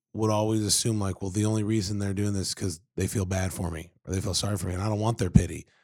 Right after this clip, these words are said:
So how can people, you know, people who are listening that know of a friend or a family member who's going through what you're going through, how can they get close to them? How can they support? Because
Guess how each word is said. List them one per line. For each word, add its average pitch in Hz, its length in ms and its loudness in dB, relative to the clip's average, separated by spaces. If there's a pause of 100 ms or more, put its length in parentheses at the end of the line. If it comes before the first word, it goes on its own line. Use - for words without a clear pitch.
(240)
So 120 140 2
how 139 220 6
can 139 220 4
people, 117 680 4 (880)
you 123 100 4
know, 104 80 4
people 120 260 4
who 117 80 6
are 113 100 6
listening 110 680 4 (160)
that 101 340 0
know 113 200 4
of 107 100 2
a 98 60 -2
friend 110 340 0
or 104 80 0
a 90 40 -2
family 110 300 -2
member 101 160 0
who's 92 200 0
going 117 320 4
through 104 280 0
what 98 200 -2
you're 101 140 0
going 95 280 -2
through, 95 300 -2 (680)
how 120 320 4
can 127 240 2
they 107 140 2
get 107 180 0
close 101 200 0
to 110 60 -4
them? 92 80 -4
How 120 180 0
can 123 240 0
they 113 100 2
support? 101 260 -4
Because 113 380 2